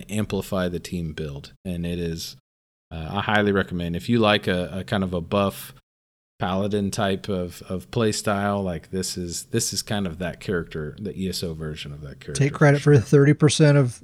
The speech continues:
Speaker 2: total damage done
Speaker 1: That's right.
Speaker 2: by the
Speaker 1: That's
Speaker 2: team.
Speaker 1: the rule. Well, thirty percent's too high. The, the
Speaker 2: Oh.
Speaker 1: rule is you get three percent of everybody else's total kills. You get, you know, we're not
Speaker 2: Okay,
Speaker 1: asking
Speaker 2: I
Speaker 1: for too
Speaker 2: see.
Speaker 1: much. Three percent of their total kills, you get credit for this.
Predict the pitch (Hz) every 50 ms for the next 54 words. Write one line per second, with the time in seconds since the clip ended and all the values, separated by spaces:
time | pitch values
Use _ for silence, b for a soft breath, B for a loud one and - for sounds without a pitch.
0 | 165 - 156 156 151 151 139 147 143 143 143 147 131 135 127 143 - 127 - 180
1 | 151 139 139 131 131 123 123 135 123 117 120 143 147 160 139 107 92 120 135 135
2 | 135 - 175 175 165 147 - - 143 131 - - 135 113 120 101 80 73 - b
3 | b b b b b b _ - 107 104 92 - 113 107 110 123 156 175 175 170
4 | 165 156 143 135 127 117 - - 113 104 113 104 - - - 139 147 160 - 151
5 | 139 - - 147 135 131 123 - - 107 98 104 107 110 113 113 113 110 107 104
6 | 101 - - 92 - - 95 87 87 87 - - 78 67 - - - - - -
7 | 98 95 92 95 90 85 85 - - - 90 78 71 - - - - 139 107 123
8 | 160 190 226 226 233 214 214 214 151 156 214 208 - 214 214 202 214 214 202 196
9 | 190 202 - - - - - b b b b b b b b - _ - 135 143
10 | 151 170 180 175 175 - 190 185 180 175 170 170 165 156 - 175 175 165 160 160
11 | - 165 160 151 151 151 147 143 139 - - 113 113 117 117 120 107 92 - -
12 | 90 80 71 69 - - - - - - - -